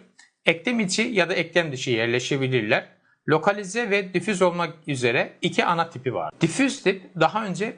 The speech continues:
pigmente vulvonodüler sünevit olarak adlandırılırdı. Genellikle tek ve büyük eklemi tutar.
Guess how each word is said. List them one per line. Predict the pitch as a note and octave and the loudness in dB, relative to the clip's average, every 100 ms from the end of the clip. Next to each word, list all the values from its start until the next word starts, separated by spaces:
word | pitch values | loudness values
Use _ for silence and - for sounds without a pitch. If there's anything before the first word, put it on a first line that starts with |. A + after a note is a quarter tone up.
| - | 0
pigmente | G3 F#3 F#3+ F#3 G3+ A3 G#3+ | 0 2 2 2 0 -2 0
vulvonodüler | F3+ G3+ F#3+ F#3 E3+ E3+ F#3+ | 0 2 0 0 0 2 0
sünevit | F#3+ F3+ F3+ F#3 | 0 -2 -2 0
olarak | B2 G2+ G2 | 0 0 0
adlandırılırdı. | F#2+ - G2+ F#2+ F#2+ F2+ F#2+ G#2 F3 B3 _ _ A#2+ | -2 -2 -4 -4 -6 -4 -4 0 0 -2 _ _ 0
Genellikle | C3+ E3 F#3+ A#3+ - A3 A3 - | 2 2 -2 -6 -4 -4 -4 -2
tek | G3+ - F3+ | -2 0 -2
ve | C#3 | 0
büyük | B2+ C#3 | 0 0
eklemi | A#2+ G#2 - G2+ G2 | -2 -2 -8 -8 -10
tutar. | - - F3+ | -4 2 2